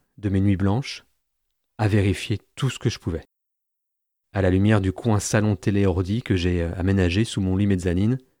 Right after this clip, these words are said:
au fond de mon studio, au fond du monde.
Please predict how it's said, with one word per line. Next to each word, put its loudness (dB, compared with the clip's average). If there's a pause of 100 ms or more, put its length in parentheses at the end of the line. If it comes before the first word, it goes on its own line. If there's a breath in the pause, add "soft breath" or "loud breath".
(1040)
au -6
fond 2
de 6
mon 2
studio, -6 (1400)
au -6
fond -2
du -2
monde. -8